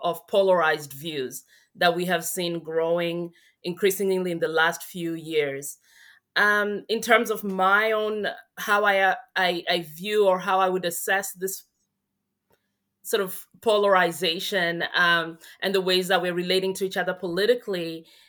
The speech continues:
in Canada, um, I would say that I'm not even sure that polarization is a new word as, as it relates to, to,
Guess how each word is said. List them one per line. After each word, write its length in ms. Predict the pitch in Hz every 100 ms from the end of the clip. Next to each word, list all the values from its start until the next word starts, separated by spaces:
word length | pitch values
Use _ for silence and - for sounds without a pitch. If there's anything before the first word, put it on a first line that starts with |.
| _ 185
in 160 | 190
Canada, 800 | 185 196 208 202 170 151 151 160 - - _ -
um, 340 | 185 185 185 -
I 140 | 208
would 200 | 240 285
say 520 | - - 233 208 214 180
that 520 | 196 180 175 165 - - - _ _ -
I'm 160 | 233 226
not 260 | 233 247
even 180 | 226 233
sure 380 | 233 226 190 240
that 380 | 233 202 - -
polarization 1040 | 226 214 208 196 170 190 202 220 190 196 -
is 240 | 190 185
a 80 | 185
new 240 | 185 185 190
word 380 | 175 175 196 -
as, 360 | 180 170 165 -
as 140 | 185
it 140 | 196 196
relates 440 | 190 190 196 - -
to, 300 | 190 175 -
to, 240 | 190 156